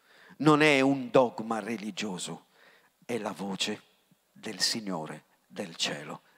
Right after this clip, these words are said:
e della terra. Ma ora così parla il Signore:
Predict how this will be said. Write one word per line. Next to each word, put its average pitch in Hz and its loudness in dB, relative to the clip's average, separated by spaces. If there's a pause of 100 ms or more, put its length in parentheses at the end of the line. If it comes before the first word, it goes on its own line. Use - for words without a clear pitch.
(160)
e - -12
della - -12
terra. - -12 (1700)
Ma 180 10
ora 208 8
così 180 6
parla 127 4
il 127 2
Signore: 110 -2